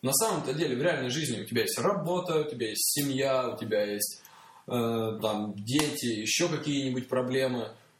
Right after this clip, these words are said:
И ты приходишь вечером-то вот так-то по-хорошему отдохнуть. Там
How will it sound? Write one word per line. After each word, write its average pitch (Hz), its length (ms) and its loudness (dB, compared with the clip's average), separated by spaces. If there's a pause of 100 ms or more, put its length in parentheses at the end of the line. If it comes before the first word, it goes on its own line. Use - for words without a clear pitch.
(180)
И 139 380 -2
ты 190 120 -2
приходишь 185 460 0
вечером-то 175 520 0
вот 123 220 -2
так-то - 300 -4
по-хорошему 117 920 -4 (100)
отдохнуть. 160 680 -2 (540)
Там 117 400 -4